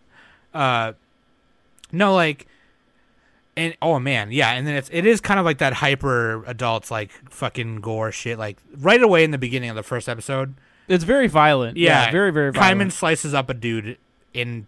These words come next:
Speaker 1: twenty pieces with a knife, with, like, a hunting
Speaker 2: He
Speaker 1: knife.
Speaker 2: ri-, he rips off <laughs> Ebisu's face.
Speaker 1: <laughs> Oh yeah, Yannick, because
Speaker 2: She gets healed. She gets healed. Okay.
Speaker 1: because he's got her in her, in, in his mouth,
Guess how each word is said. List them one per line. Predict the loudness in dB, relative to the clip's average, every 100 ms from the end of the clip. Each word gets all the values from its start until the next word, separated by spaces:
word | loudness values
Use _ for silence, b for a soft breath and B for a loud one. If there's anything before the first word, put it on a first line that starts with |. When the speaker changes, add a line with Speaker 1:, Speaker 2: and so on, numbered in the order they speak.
| _ _ -10
Speaker 1:
twenty | -4 -4
pieces | -4 -8 -10 -16 -20 -20 _ _
with | 2 2
a |
knife, | 4 2 2 -2 -18 _ _ _ _ _ _ -8
with, |
like, | -6
a | -4
hunting | -4 -4 -4
Speaker 2:
He | -4
Speaker 1:
knife. |
Speaker 2:
ri-, | -4 -2
he | 0
rips | 2 0 0
off | 2 2 0 -8
<laughs> | -2
Ebisu's | -2 0 -2 -2 -2 -2
face. | -4 0 0 -2 -10 -14 -14
Speaker 1:
<laughs> | -18 4
Oh | 6 10
yeah, | 8 8 8
Yannick, | 8 8 8 6 4 2 -2 -6 -8 -8 0
because | 4 8 6 6
Speaker 2:
She | 2
gets | 2 4
healed. | 6 6 6
She | -2
gets | -4
healed. | -2 -2 -2 -6 -10
Okay. | -8 -6 -4
Speaker 1:
because | -2 4 4 4
he's | -2
got | 2 4 4
her | 4
in | 2
her, | 0 -2 -4 -10
in, | -8 -6
in | -4 -4
his | -6 -4
mouth, | 0 0 0 -6 -18